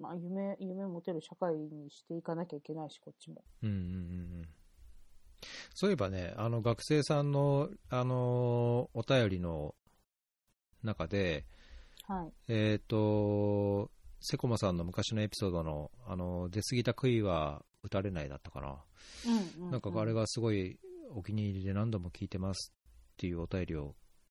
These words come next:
Speaker 2: くださった方いましたよ。
Speaker 1: あら、そうなんですね。すいません。
Speaker 2: うん。
Speaker 1: すいませんってなんだろう。日本語がおかしいけれども、<laughs>ありがとうございますですね、ここはね。
Speaker 2: <laughs> ええ。
Speaker 1: はい。あの、いやー、ぜひぜひって感じですよ。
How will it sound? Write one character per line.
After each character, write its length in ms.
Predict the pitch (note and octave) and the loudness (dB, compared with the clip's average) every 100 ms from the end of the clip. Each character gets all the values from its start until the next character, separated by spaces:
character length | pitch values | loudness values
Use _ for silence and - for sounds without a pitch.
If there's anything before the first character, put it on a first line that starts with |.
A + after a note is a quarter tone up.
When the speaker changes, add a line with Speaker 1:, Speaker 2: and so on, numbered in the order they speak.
| - | -12
Speaker 2:
く 80 | - | -4
だ 80 | F#2+ | -2
さ 120 | F2+ | -2
っ 20 | |
た 100 | - | -6
方 180 | - - | -10 -12
い 40 | |
ま 100 | D2 | -12
し 80 | - | -10
た 60 | D#2 | -8
よ。 120 | B2+ - - - - - - - | -8 -10 -20 -20 -20 -20 -18 -6
Speaker 1:
あ 100 | F#3+ | -6
ら、 100 | E3+ | -6
そ 120 | - G#3 | -6 -4
う 40 | F3 | -4
な 120 | C#3+ | -6
ん 60 | D3 | -12
で 60 | |
す 160 | - E3 | -16 -14
ね。 160 | F3 G3 | -12 -8
す 100 | G2+ | -4
い 140 | G2 | -4
ま 160 | F#2 F3 | -2 -6
せ 160 | F2 F3 | -8 -12
ん。 40 | |
Speaker 2:
う 20 | |
ん。 60 | D#3 _ | -12 _
Speaker 1:
す 160 | - F3 | -12 -8
い 60 | F#3 | -6
ま 120 | F#3+ | -4
せ 140 | A3 | -4
ん 60 | F3 | -4
っ 20 | |
て 120 | - | -6
な 140 | D#3 E3 | -10 -8
ん 40 | |
だ 100 | D3+ | -8
ろ 180 | C#3+ - | -10 -12
う。 40 | _ _ _ _ | _ _ _ _
日 80 | F#3 | -2
本 140 | F#3+ | 0
語 120 | F#3 | 2
が 80 | F3+ | 4
お 80 | F3 | 4
か 120 | E3+ | 2
し 140 | - F#3 | -2 -4
い 40 | |
け 180 | - A#3+ | 6 8
れ 60 | |
ど 100 | - | 12
も、 60 | - | 12
<laughs> 800 | G3 - - E3 - D3+ - - | 12 10 12 12 12 10 8 6
あ 60 | - | 6
り 80 | |
が 120 | G#3 G#3 | 6 4
と 140 | F3 | 2
う 60 | D#3 | 2
ご 100 | D#3 | 2
ざ 100 | D#3 | 2
い 60 | |
ま 100 | D3+ | 0
す 120 | - C#3+ | -4 -8
で 60 | |
す 100 | - | 0
ね、 80 | C#4+ | 4
こ 60 | G3 F#3+ | 4 4
こ 60 | |
は 60 | D#3+ | 0
ね。 360 | A3+ G#3+ G#3 - | 2 6 6 6
Speaker 2:
<laughs> 40 | |
え 260 | G#2+ F2+ E2+ | 2 2 2
え。 40 | |
Speaker 1:
は 420 | E3+ E3 D#3+ D3+ E3+ | 0 0 -2 -6 -12
い。 40 | - _ _ _ _ | -18 _ _ _ _
あ 220 | F3+ E3+ E3 | -8 -6 -6
の、 760 | D#3 D3+ D3+ D3 - - - - | -8 -12 -14 -16 -18 -20 -20 -10
い 40 | E3 | -6
や 80 | D#3+ | -4
ー、 800 | D3+ D3+ D3 C#3+ C3+ C3+ C#3+ D3+ | -4 -6 -8 -8 -10 -12 -14 -12
ぜ 120 | D#3+ - | -12 -12
ひ 100 | D#3 | -14
ぜ 140 | D#3 | -14
ひ 160 | - D3+ | -14 -18
っ 40 | |
て 60 | D3 _ _ | -20 _ _
感 80 | D#3 - | -20 -20
じ 120 | - | -20
で 80 | D#3 | -20
す 200 | - | -20
よ。 60 | D#3+ | -20